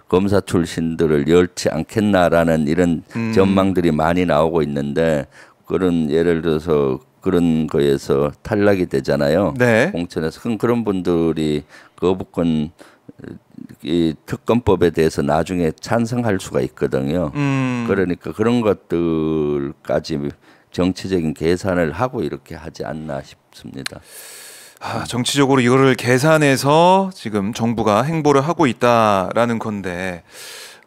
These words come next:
Speaker 2: 어쨌든 국회에서 이제 송부가 되면 법안이
Speaker 1: 네.
Speaker 2: 정부로 이송이 되면 거부권을 행사할 가능성이 큰 것 같아요. 지금으로서는.
Speaker 1: 네, 네, 그렇죠.
Speaker 2: 그러면 어떻게 민주당이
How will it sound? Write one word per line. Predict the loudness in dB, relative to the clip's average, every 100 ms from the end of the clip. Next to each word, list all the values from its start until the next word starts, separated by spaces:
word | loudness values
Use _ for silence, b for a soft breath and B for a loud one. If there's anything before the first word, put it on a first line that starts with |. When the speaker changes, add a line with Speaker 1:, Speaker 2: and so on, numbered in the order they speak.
| _
Speaker 2:
어쨌든 | -8 -4 -2 0 0 -4 -10
국회에서 | -10 0 2 2 2 2 2
이제 | -2
송부가 | -4 -4 0 0
되면 | 0 -4 -4 -6 -8
법안이 | -4 0 2
Speaker 1:
네. | 2 0 -2 -6 -14
Speaker 2:
정부로 | -10 -6 -4
이송이 | -4 -4 -6 -4
되면 | -6 -4 -2 -2 -6 b b b
거부권을 | -2 -2 0 0 0
행사할 | -2 0 0
가능성이 | 0 -2 -2 -4 -4
큰 | -8 -2
것 | 0
같아요. | 0 -2 -4 -4
지금으로서는. | -6 -8 -4 0 0 -2 -4 -8 -4
Speaker 1:
네, | -4 -4
네, | -6
그렇죠. | -6 -2
Speaker 2:
그러면 | 2 2
어떻게 | 0 -2 0 2 4
민주당이 | 2 -2 -2 -2 0 -4